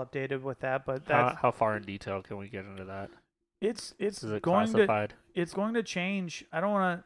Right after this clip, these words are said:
Speaker 1: leak 'cause what I'm doing i-, is untampered water, but it'll definitely
Speaker 2: Yeah.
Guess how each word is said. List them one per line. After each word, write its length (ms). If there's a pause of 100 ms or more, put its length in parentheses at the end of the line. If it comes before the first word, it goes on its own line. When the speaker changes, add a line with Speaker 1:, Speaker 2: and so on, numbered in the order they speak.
Speaker 1:
leak 360
'cause 340 (220)
what 160
I'm 100
doing 380
i-, 100
is 220
untampered 520
water, 300
but 180
it'll 140
definitely 520
Speaker 2:
Yeah. 40